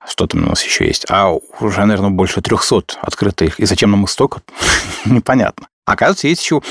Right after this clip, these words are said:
внеклеточный сигналинг. Клетки вне соединения общаются, общаются с-, друг с другом все. То есть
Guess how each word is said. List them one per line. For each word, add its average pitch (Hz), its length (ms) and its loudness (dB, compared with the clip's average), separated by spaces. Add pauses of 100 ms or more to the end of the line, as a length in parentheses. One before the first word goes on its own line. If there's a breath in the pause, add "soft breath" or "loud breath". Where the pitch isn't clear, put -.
(120)
внеклеточный 120 760 2
сигналинг. 104 680 -2 (200)
Клетки - 300 2
вне 104 460 2
соединения 117 480 2
общаются, 95 520 -2
общаются 117 520 0
с-, - 80 -12
друг 104 320 0
с 101 40 -2
другом 110 320 2
все. - 160 -2
То - 60 -6
есть - 100 -10